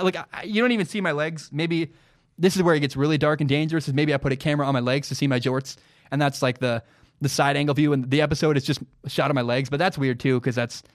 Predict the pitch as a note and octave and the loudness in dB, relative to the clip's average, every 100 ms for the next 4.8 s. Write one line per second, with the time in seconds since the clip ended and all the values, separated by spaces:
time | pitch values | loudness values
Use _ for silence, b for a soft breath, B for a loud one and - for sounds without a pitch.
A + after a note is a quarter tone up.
0 | b b - B2+ G#2+ - - C3 A#2+ G#2+ | b b -4 -2 -4 -14 -2 -2 -2 -8
1 | - C3 A2+ - A2 G#2+ A2 A2 A2+ A#2 | -4 -4 -4 -10 -8 -8 -12 -12 -8 -8
2 | G#2+ C3 D3 E3 F#3 D3+ C3 A#2+ B2 - | -6 -4 0 4 4 4 2 0 -6 -4
3 | E3+ C#3 b b b b F3 E3 D#3 - | -4 -4 b b b b 2 4 2 0
4 | D#3 - - - - C4+ - | -6 -6 -2 0 2 0 -4